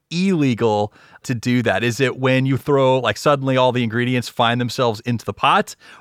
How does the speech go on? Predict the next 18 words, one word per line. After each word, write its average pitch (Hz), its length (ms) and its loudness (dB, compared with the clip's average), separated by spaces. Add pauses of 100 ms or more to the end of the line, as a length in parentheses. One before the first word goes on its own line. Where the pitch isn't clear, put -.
Or 131 180 4
is 127 140 2
it 135 140 0
when 135 180 0
you, 131 160 2
like, 117 220 2
purposely 123 760 -2
apply 123 420 0
heat 135 300 -8
to 123 120 -4
it? 107 40 0
When 143 140 0
does 214 120 -2
it 165 80 -4
become 135 360 -4
an 110 100 -6 (100)
actual 117 440 -4
crime? 98 400 -4